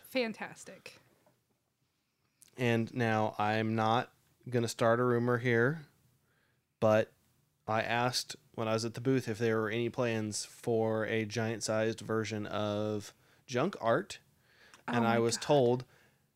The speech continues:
Speaker 2: "We currently don't have any plans to produce a giant-sized version
Speaker 1: But they
Speaker 2: of
Speaker 1: once
Speaker 2: Junk
Speaker 1: told
Speaker 2: Art."
Speaker 1: you that
Speaker 2: But,
Speaker 1: about Flick
Speaker 2: yes,
Speaker 1: 'em Up.
Speaker 2: they also told me that about Flick 'em Up. So,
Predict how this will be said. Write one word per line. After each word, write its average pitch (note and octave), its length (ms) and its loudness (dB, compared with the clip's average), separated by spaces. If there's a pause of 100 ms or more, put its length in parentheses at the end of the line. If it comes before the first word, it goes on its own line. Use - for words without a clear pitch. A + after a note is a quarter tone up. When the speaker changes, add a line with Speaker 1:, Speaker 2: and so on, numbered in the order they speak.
(340)
Speaker 2:
"We C3 140 0
currently C#3 420 0
don't B2+ 220 2
have B2 180 2
any A#2+ 160 4
plans A#2 440 0
to - 120 -6
produce A#2 360 -2
a A#2 60 -2
giant-sized G#2 600 -2
version G2+ 360 -4
Speaker 1:
But C4 140 0
they D#4 120 2
Speaker 2:
of C#4 60 0
Speaker 1:
once E4+ 120 4
Speaker 2:
Junk - 140 0
Speaker 1:
told F#4+ 200 4
Speaker 2:
Art." D4+ 80 -2
Speaker 1:
you D4 100 2
that A3+ 300 0
Speaker 2:
But, A3+ 180 12
Speaker 1:
about D4+ 240 4
Flick C3+ 120 -2
Speaker 2:
yes, D#4 160 8
Speaker 1:
'em D4 80 2
Up. F#3 220 -2
Speaker 2:
they C3+ 140 4
also E3 360 6
told C3+ 260 2
me C#3 80 4
that A#2 160 4
about A#2 220 -2
Flick E3 260 6
'em B2+ 80 2
Up. - 220 -4
So, A2+ 440 4